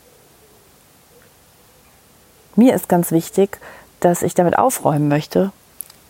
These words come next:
Und ich habe nicht vor, Menschen auf ein nächstes Level zu bringen. Ich finde dieses Level-Wort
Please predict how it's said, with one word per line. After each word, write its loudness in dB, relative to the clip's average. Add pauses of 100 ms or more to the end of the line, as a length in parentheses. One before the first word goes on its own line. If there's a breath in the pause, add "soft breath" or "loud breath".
(720)
Und 0
ich -6
habe 2
nicht 0
vor, 2
Menschen 0
auf -2
ein 0
nächstes -4
Level 4
zu -6
bringen. -4
Ich -10
finde -2
dieses -2
Level-Wort 0